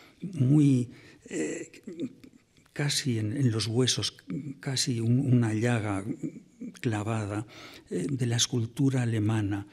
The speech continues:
del, del catorce. Eran Cristos, eh, de pequeño tamaño que se llevaban de pueblo en pueblo para recordar a la gente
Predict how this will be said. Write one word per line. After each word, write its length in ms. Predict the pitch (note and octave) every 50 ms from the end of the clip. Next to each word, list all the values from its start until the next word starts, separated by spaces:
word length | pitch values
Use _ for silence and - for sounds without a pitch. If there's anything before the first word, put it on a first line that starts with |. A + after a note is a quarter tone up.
| - - - - _ _
del, 840 | - D#3 B2+ G#2+ G#2 G#2+ G2+ G2+ G2+ G2+ G2+ A#2 D#3+ - D3 A#2 G2+
del 320 | G#2 G2+ G2 F#2+ G2 - -
catorce. 760 | - - G2+ - - G2 F#2+ F2+ F2 - - - - F2+ - - _ _ _ - - - - - - - - - - - - _ _ - - - _ - _ _ - _ _ _ _ _ _ _ _ _ _ _ _ _ _ - - -
Eran 680 | - B2 A#2 A2+ A2+ A2+ G#2+ G#2+ G#2+ G#2 G#2 G2+ F#2+ - -
Cristos, 720 | - - A2 A#2+ A#2+ - - - - G#2+ A2+ A2 - - - - - - - - _ -
eh, 200 | - D#3 A#2 A#2+
de 420 | - - G#2+ G#2+ G#2+ G2 G2+ F#2+
pequeño 480 | G2 - A2+ - - B2+ A2+ A2+ G#2+ G#2
tamaño 680 | - G#2 G2+ G#2 G#2+ A#2+ B2+ B2 A#2 A#2 A2+ A#2 A#2 A#2
que 100 | A#2 A2
se 160 | - - G#2+
llevaban 480 | G2 F#2+ G#2 A#2 A#2+ A#2 A#2 G#2+ G#2+
de 80 | F#2+ -
pueblo 400 | - - A2+ A2 G#2+ G#2 G2+ G2+
en 140 | G2+ F#2+ F#2
pueblo 440 | - G#2+ G2+ G2+ G2 F#2+ F#2 F#2 F#2+
para 540 | G2 F#2 F#2 F2+ F2+ F2 E2+ D#2+ D#2+ D#2 - - - - - - - - _ - B3 -
recordar 760 | - - - - G#2+ - - G2+ G#2+ - B2+ A2 G#2+ G#2+ - - - - - - - -
a 100 | - B2
la 140 | A2+ B2 A#2
gente 520 | - - A#2+ A2 G2+ F#2 - - F2+ F#2